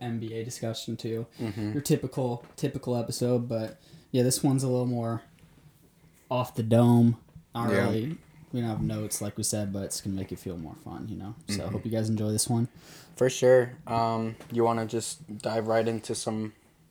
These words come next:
Speaker 2: some
Speaker 1: Yeah.
Speaker 2: raps?
Speaker 1: What are we starting with?
Speaker 2: I think we should start with Trippie Redd's album.
Speaker 1: <sighs> Yeah.
Speaker 2: Because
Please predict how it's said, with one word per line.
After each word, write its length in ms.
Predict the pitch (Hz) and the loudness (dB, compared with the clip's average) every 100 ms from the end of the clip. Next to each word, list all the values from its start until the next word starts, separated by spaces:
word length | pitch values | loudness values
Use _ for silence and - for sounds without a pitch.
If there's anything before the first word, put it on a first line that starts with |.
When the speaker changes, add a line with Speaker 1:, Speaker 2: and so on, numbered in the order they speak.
| - - | -20 -14
Speaker 2:
some 280 | - 113 | -6 -2
Speaker 1:
Yeah. 60 | 110 120 131 | 2 4 4
Speaker 2:
raps? 340 | 110 - - - | 0 -6 -10 -10
Speaker 1:
What 220 | 107 143 | -4 0
are 40 | |
we 100 | 175 | 2
starting 420 | 175 - 165 123 117 | 4 4 2 0 -4
with? 320 | - - - _ - - | -8 -14 -18 _ -20 -10
Speaker 2:
I 60 | 113 | 0
think 120 | 147 | 2
we 60 | 123 | 2
should 140 | 113 | -2
start 220 | - 113 104 | 0 2 2
with 120 | 107 | 0
Trippie 340 | 127 110 98 | 0 0 -2
Redd's 180 | 101 95 | -4 -4
album. 360 | 95 95 98 104 - - _ - | -4 -6 -8 -12 -16 -20 _ -8
Speaker 1:
<sighs> 380 | - - - - | 4 4 4 0
Yeah. 360 | 123 143 143 | 2 6 6
Speaker 2:
Because 120 | 143 | 2